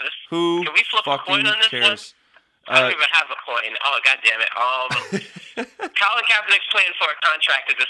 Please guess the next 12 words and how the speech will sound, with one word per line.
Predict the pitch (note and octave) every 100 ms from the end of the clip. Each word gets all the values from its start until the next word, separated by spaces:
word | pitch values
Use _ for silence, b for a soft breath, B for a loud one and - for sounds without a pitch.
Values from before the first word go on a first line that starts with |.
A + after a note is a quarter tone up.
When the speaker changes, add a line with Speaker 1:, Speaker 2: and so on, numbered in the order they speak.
| -
Speaker 1:
point | C3
with | B2 -
someone, | C#3+ C#3+ A#2+
maybe | A#2+ C#3+ D#3
even | C#3+ D3
as | C3
a | A#2
backup | B2 C3 D3+ D3
or | A#2
a | A2 -
starter, | B2 C3+ D3 D#3+ E3+
but | A2+